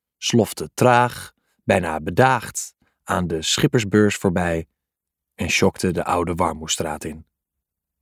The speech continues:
Voor de ingang van het politiebureau bleef de oude regisseur opnieuw staan. De blauwstenen stoep werd scherp op zijn netvlies geprojecteerd.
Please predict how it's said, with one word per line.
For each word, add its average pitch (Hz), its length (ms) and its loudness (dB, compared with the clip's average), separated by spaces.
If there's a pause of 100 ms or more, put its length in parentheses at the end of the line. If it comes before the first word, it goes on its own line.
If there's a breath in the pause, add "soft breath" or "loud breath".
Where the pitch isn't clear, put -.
(920)
Voor 101 160 2
de 107 80 6
ingang 131 380 4
van 123 100 2
het 113 80 0
politiebureau 120 640 4
bleef 110 260 4
de - 120 -10
oude 104 260 4
regisseur 98 440 0
opnieuw 131 380 2
staan. 69 420 -8 (1300)
De 95 120 -2
blauwstenen 104 540 2
stoep - 260 0
werd 95 240 -2
scherp 143 420 2
op 113 160 -10
zijn 101 180 2
netvlies 101 400 0
geprojecteerd. 80 840 -6